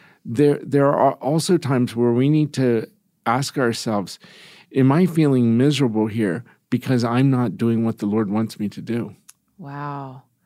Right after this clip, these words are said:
Speaker 2: Wow. So, so
Speaker 1: If we
Speaker 2: s-
Speaker 1: can't consider that,
Speaker 2: Right.
Speaker 1: how do we have any correction, you know, from the Lord in
Speaker 2: Yeah.
Speaker 1: our life?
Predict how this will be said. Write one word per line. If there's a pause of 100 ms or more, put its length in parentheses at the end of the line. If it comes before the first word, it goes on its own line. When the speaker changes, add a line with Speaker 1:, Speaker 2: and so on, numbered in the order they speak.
(580)
Speaker 2:
Wow.
So, (260)
so
Speaker 1:
If
we
Speaker 2:
s-
Speaker 1:
can't
consider
that,
Speaker 2:
Right.
Speaker 1:
how
do
we
have
any
correction,
you
know,
from
the
Lord
in
Speaker 2:
Yeah.
Speaker 1:
our
life?